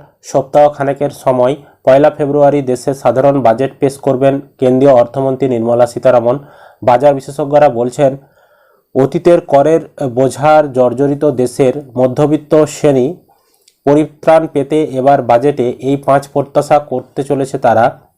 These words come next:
কি বলছে বাজার বিশেষজ্ঞরা? এবারের বাজেটে মুদ্রাস্ফীতি রোধ, ক্রয় ক্ষমতা বৃদ্ধি এবং আর্থিক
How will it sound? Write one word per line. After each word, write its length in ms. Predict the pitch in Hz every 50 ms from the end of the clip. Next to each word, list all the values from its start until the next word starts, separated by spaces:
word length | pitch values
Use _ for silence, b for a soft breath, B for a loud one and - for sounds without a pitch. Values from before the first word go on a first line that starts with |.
| _ _ _ _
কি 100 | - 175 165
বলছে 320 | 151 160 156 147 143 - 156
বাজার 300 | 131 127 113 131 135 131
বিশেষজ্ঞরা? 640 | 131 127 - 139 131 139 135 131 135 143 135 139 151 160 b b b b b b b -
এবারের 360 | 127 131 143 156 151 160 151
বাজেটে 440 | 135 127 120 120 135 135 127 135 131 147 160 b b b b b _ _
মুদ্রাস্ফীতি 800 | 120 117 127 127 127 127 156 156 147 - - _ 143 139 143 151 147
রোধ, 240 | 135 131 131 139 143 139 -
ক্রয় 260 | - 131 131 135 147
ক্ষমতা 400 | 143 - 156 147 151 147 - 151 151
বৃদ্ধি 420 | 143 127 127 123 123 117 143 147 151 - 127
এবং 180 | 127 135 147 - -
আর্থিক 380 | 123 123 127 - - - 156